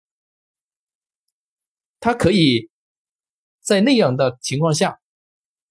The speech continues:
把自己的资产变得更大。很不幸啊，到一，幺五年的时候，走了未年。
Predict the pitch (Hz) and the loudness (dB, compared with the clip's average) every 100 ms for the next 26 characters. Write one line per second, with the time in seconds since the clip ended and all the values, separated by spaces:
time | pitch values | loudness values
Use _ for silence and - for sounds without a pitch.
0 | _ _ _ _ _ - 107 190 147 117 | _ _ _ _ _ -6 -4 -2 -4 -2
1 | 127 127 127 _ _ _ _ _ - 220 | -2 -2 -6 _ _ _ _ _ -6 -4
2 | - 101 123 _ _ _ _ _ _ _ | -4 -6 -12 _ _ _ _ _ _ _
3 | _ _ _ _ _ _ _ _ _ _ | _ _ _ _ _ _ _ _ _ _
4 | _ _ _ _ _ _ 131 110 110 160 | _ _ _ _ _ _ -4 -2 -2 -2
5 | 135 - _ _ _ _ _ _ _ _ | -4 -8 _ _ _ _ _ _ _ _
6 | _ _ _ _ _ _ _ _ _ _ | _ _ _ _ _ _ _ _ _ _
7 | _ _ _ _ _ _ - 107 107 - | _ _ _ _ _ _ -12 -6 -4 -2
8 | 127 104 98 87 _ - 110 117 139 - | -2 -2 -4 -6 _ -4 -2 -2 -6 -2
9 | 160 143 92 101 107 - 107 113 - _ | -2 0 -4 -6 -8 -6 -4 -4 -4 _
10 | _ _ _ _ _ _ _ _ 110 98 | _ _ _ _ _ _ _ _ -2 0
11 | 104 101 101 - 202 113 95 101 139 | 0 0 -2 -2 0 0 -2 -4 -6